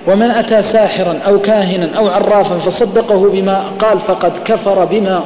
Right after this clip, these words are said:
أنزل على محمد. فالإتيان إلى الشياطين يوجب الردة، وتصديقهم فيما يقولون يوجب الردة والخروج من الدين.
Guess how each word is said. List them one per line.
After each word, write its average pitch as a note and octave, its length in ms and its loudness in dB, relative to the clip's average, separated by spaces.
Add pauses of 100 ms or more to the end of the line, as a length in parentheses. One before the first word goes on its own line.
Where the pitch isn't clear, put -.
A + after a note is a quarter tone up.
أنزل A3 280 -4
على E3+ 260 -4
محمد. A#2+ 400 -10 (1400)
فالإتيان A#3 520 2
إلى A3+ 120 2
الشياطين G3+ 680 2
يوجب G3+ 340 2
الردة، G#3+ 500 0 (200)
وتصديقهم G#3 540 0
فيما G3+ 280 0
يقولون G3+ 280 0
يوجب G3+ 300 2
الردة F#3+ 400 2
والخروج F#3 500 2
من F3+ 120 0
الدين. E3+ 340 -2